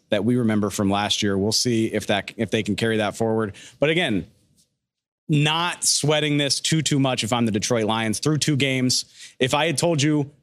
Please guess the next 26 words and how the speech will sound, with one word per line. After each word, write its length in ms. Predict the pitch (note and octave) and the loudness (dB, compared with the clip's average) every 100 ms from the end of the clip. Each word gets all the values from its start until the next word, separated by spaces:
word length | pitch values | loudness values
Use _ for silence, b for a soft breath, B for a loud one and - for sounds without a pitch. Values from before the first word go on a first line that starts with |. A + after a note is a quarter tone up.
| - | -2
you 160 | C#3+ | 0
were 100 | D3 | 2
gonna 180 | C#3 C#3+ | 0 0
split 300 | - D3 C#3 | 0 0 0
these 200 | C3+ A#2 | 2 2
games, 280 | C3 B2 G#2+ | 0 0 0
you'd 120 | A2+ | 0
probably 220 | C3 C3 B2 | 0 0 0
say, 180 | C#3+ | 0
"Yeah, 180 | E3+ F3+ | 2 2
that 140 | E3 F3 | 0 0
sounds 240 | F3 C#3+ | 0 0
about 180 | D3 C3+ | 0 2
right." 260 | B2+ E3 - | 2 0 0
You 160 | A#2 B2+ | 0 2
would 140 | C3 | 2
assume 400 | - C#3 D3 C3 B B | 0 0 0 -2 B B
that 160 | B2+ A#2 | -2 2
you're 100 | C#3+ | 2
gonna 180 | C#3 C3 | 2 2
lose 260 | C#3 C3+ | 0 0
to 60 | - | 0
the 80 | B2+ | 0
Kansas 300 | C#3 C3+ A#2+ | 0 0 0
City 220 | C#3 B2+ | 0 0
Chiefs 420 | - C#3 C3+ - | 0 0 0 -2